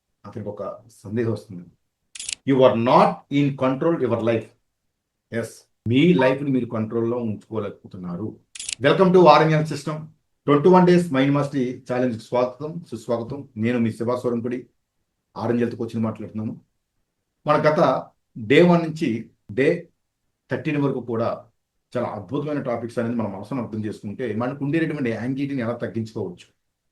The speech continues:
స్ట్రెస్, ఓవర్ థింకింగ్, డిసిషన్ అంటే సరైన నిర్ణయాలు తీసుకోవడం.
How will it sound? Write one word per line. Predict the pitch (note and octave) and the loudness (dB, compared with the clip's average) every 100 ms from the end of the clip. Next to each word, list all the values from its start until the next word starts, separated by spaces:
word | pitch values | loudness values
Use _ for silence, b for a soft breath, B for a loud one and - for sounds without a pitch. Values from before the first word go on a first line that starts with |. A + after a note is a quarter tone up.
| _ _ - | _ _ -20
స్ట్రెస్, | - B2+ B2 - A2+ | 0 2 2 -6 -4
ఓవర్ | A2 A#2+ A2 | 2 2 0
థింకింగ్, | A#2+ A#2+ A#2 - | -4 -4 -6 -2
డిసిషన్ | C#3+ C#3+ E3+ D3+ A2+ | 0 2 0 0 -2
అంటే | A2+ C3+ | 0 -2
సరైన | A#2 B2+ C#3 | 0 0 2
నిర్ణయాలు | B2+ B2 B2 | 2 2 0
తీసుకోవడం. | A#2 A2+ - A2+ A2 | -2 -8 -4 -4 -4